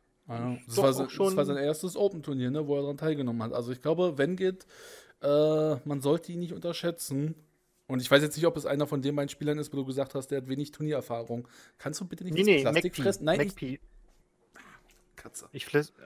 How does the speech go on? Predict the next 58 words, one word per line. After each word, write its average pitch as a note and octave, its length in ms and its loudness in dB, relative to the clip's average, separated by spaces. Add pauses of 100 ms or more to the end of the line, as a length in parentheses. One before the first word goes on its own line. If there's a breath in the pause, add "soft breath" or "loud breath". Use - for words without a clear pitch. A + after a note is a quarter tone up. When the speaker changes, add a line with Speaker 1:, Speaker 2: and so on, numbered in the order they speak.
Speaker 2:
ach C#3 120 -6
so, B2 80 -4
die A2+ 100 -6
Katze. - 300 -8
Ich - 100 -12
dachte, - 220 -12
du A#2+ 80 -2
meinst C3 180 0
mich C#3 220 -8
gerade. A2 180 -6 (120)
Speaker 1:
Nein, G#2+ 260 -8
du G2+ 80 -16
frisst - 320 -10
doch - 20 -6
nicht G#2 160 -8
Plastik. B2+ 380 -2
Speaker 2:
Äh, C#3+ 100 4
nee, E3+ 160 2
McPhee, E3 400 2
McPhee D3+ 400 -4
meine A#2 260 0
ich. - 200 -6 (1300)
McPhee D3+ 340 -4
und C3+ 100 -2
Chen. B2+ 160 -2
McPhee D#3 240 2
hab D#3 80 4
ich D3+ 120 -8
auch C#3+ 120 2
noch B2+ 140 -2
nie, B2 280 -4
also B2+ 200 -2
ich - 160 -4 (200)
ke-, - 160 -4
den C#3+ 140 0
Namen D#3+ 280 4
s-, B2 200 -12 (140)
sieht D3 280 -8
man F#3+ 200 -2
ab F3 160 -4
und F3+ 100 -6
zu - 160 -8
mal, F#3+ 240 -2
aber, D3 380 2
ähm, C#3 420 -12
Turniertechnik, C#3+ 460 -8
der, D3+ 120 6 (220 loud breath)
McPhee G3+ 340 0
war A3 140 10
doch G3 80 6
der, F#3 220 6
der F3 180 6
den, D#3 380 -4
den C#3+ 340 -4
Qualifier C3 460 2
gewonnen A2 260 -2
hat, A2 100 -8
ne? F3+ 160 -4